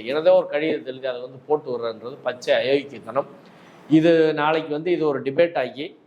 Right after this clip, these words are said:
ஏதாவது ஒரு சிக்கல் பண்றது, எலெக்ஷன் கமிஷன் இதை வெளிவிடாம தடுக்கிறது அப்படின்றதுக்கான சித்து வேலையை வந்து பி ஜே பியும் ஆர் எஸ் எஸும் செய்து, இ-, அப்படி நீ பண்ணா மக்கள் வந்து களத்துல இறங்குவாங்க. அது எச்சரிக்கையா வந்து நாங்க சொல்றோம்.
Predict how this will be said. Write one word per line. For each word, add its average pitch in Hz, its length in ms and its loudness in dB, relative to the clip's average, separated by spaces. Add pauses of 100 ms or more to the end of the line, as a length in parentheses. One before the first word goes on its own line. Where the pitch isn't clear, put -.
(200)
ஏதாவது 185 260 4
ஒரு 175 160 2
சிக்கல் 170 320 -2
பண்றது, 120 400 -8
எலெக்ஷன் 170 360 0
கமிஷன் 143 320 -10
இதை 123 100 -8
வெளிவிடாம 147 500 0
தடுக்கிறது 123 440 -8
அப்படின்றதுக்கான 113 580 -12 (100)
சித்து 143 240 -2
வேலையை 135 300 4
வந்து 127 180 -12
பி 147 180 -8
ஜே 131 180 -2
பியும் 131 340 -2
ஆர் 127 140 4
எஸ் 120 120 -14
எஸும் 120 280 -16
செய்து, 120 260 2 (520)
இ-, 139 100 6
அப்படி 131 220 -2
நீ 131 120 -4 (120)
பண்ணா 160 300 2 (420)
மக்கள் 175 460 2
வந்து 170 140 0
களத்துல 151 440 -4
இறங்குவாங்க. 131 400 -6 (200)
அது 120 260 -10
எச்சரிக்கையா 165 500 2
வந்து 139 240 -4
நாங்க 110 220 -12
சொல்றோம். 127 360 -2